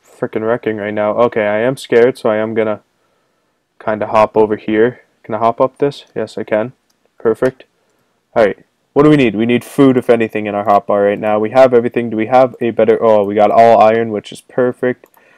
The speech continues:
Flint and steel we'll switch out here. We get some food. We got this. We got that. We are doing very well for ourselves. And I... We don't have a bow, though, which is shocking. But where's that mutation? I thought there was a mutation coming on me.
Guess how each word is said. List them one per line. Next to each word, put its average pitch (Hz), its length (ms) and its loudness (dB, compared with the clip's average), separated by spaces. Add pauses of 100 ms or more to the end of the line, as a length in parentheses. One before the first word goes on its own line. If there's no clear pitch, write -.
(260)
Flint - 240 -4
and 120 120 -10
steel 135 440 2
we'll 127 140 -2
switch 131 420 -4
out 123 280 0
here. 127 340 -2
We 117 100 -6
get 110 220 -6
some - 140 -16
food. 131 420 -2
We 113 100 -4
got 104 240 -4
this. 127 300 -4
We 113 60 -8
got 107 260 -4
that. 120 260 2
We 123 160 2
are 117 120 6
doing 117 380 -2
very 117 260 6
well 113 260 6
for 104 180 -2
ourselves. 101 400 -4
And 101 140 -8
I... 107 100 -2 (260)
We 156 160 -4
don't 208 160 4
have 208 120 4
a 160 60 4
bow, 143 220 6
though, 98 260 0
which - 180 -12
is - 80 -16
shocking. 113 460 0 (1300)
But 113 120 -2
where's 180 180 2
that 294 140 4
mutation? 165 520 -2
I 101 100 -2
thought 151 200 0
there 180 80 0
was 139 100 -2
a 127 40 -4
mutation 117 580 -2
coming 101 240 -6
on 101 160 -2
me. 104 160 -8